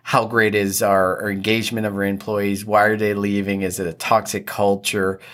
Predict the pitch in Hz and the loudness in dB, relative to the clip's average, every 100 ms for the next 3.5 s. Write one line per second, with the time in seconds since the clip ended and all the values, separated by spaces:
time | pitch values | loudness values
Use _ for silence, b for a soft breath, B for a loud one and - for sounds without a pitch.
0 | B B B - 151 147 156 147 143 - | B B B 2 2 0 -4 -4 -4 -2
1 | 370 440 - 131 113 101 117 107 107 104 | -2 0 2 2 2 -2 -4 -2 -2 -4
2 | 104 104 127 127 160 330 - 170 165 143 | -6 -6 -6 0 0 0 -4 -8 -6 -4
3 | - _ 196 214 - | -6 _ 0 0 -2